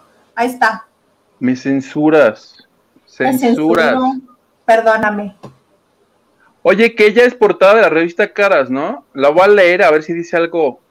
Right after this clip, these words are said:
Speaker 2: que valga la pena comentar aquí.
Speaker 1: Pues la, el, el título es Triunfando como siempre.
Speaker 2: Ay, Belinda.
Speaker 1: <laughs> Ah, mira, Eric Frost.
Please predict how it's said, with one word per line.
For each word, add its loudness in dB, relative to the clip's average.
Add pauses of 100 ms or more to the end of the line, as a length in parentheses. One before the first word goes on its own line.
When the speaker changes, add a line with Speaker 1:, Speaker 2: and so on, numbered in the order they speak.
(180)
Speaker 2:
que -2
valga 0
la 0
pena -2 (260)
comentar -6
aquí. -10 (760)
Speaker 1:
Pues -2
la, 2
el, 0
el -2
título -4
es 0
Triunfando -2
como 0
siempre. -4 (3000)
Speaker 2:
Ay, -8
Belinda. -20 (760)
Speaker 1:
<laughs> -4 (2500)
Ah, -2
mira, 2
Eric -4
Frost. -2